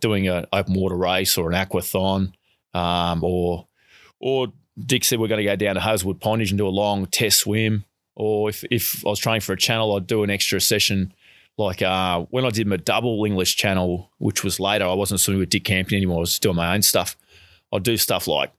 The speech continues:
fifteen one Ks in a fifty metre pool, jump out of the pool, drive to the bay and do another three K in the bay. So I'd do, like, an eighteen K session and finish with a three K tired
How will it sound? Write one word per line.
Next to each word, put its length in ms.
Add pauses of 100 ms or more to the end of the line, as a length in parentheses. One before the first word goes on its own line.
(120)
fifteen 440
one 200
Ks 400
in 100
a 20
fifty 280
metre 200
pool, 480 (400)
jump 280
out 80
of 60
the 60
pool, 420
drive 340
to 80
the 80
bay 500 (100)
and 120
do 120
another 220
three 260
K 200
in 60
the 60
bay. 300
So 160
I'd 60
do, 100
like, 200
an 80
eighteen 400
K 380 (400)
session 400
and 80
finish 360
with 400
a 40
three 260
K 460
tired 540